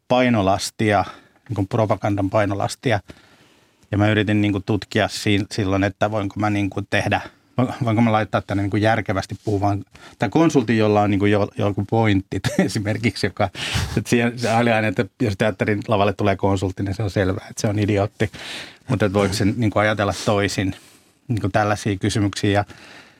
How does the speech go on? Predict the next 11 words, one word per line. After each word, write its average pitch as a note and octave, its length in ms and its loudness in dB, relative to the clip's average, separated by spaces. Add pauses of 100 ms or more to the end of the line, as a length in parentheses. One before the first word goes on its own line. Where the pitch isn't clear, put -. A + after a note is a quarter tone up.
(340)
mutta C3 240 4
se, D3 160 0
tota, C3+ 420 2 (300)
mä C3 280 0
en B2+ 80 2
tiedä, B2+ 160 4
milloin B2+ 260 4
sä B2 200 2
aloitit, G#2+ 340 0 (300)
Susanna, G#2 460 2
ton G#2 240 2